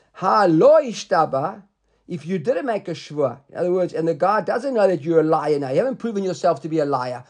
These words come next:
When you made a shvua, you prove yourself to be a liar. When you're a liar, you aren't necessarily a guy who's worth trusting.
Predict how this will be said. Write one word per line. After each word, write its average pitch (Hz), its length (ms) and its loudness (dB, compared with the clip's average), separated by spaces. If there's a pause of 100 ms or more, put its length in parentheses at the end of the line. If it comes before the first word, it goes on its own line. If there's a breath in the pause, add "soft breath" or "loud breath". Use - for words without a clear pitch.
(180 soft breath)
When 311 180 -2
you 277 80 0
made 220 160 6
a 196 40 2
shvua, 190 540 0
you 196 100 -6
prove 226 200 -8
yourself 214 300 -2
to 175 60 -20
be 202 60 -4
a 185 60 2
liar. 202 360 0
When 180 140 -6
you're 208 140 -4
a 165 40 2
liar, 160 440 -4
you 185 220 -8
aren't 254 180 -2
necessarily 262 580 -2
a 185 100 2
guy 214 300 -2
who's 220 240 -6
worth 240 260 0
trusting. 226 480 -6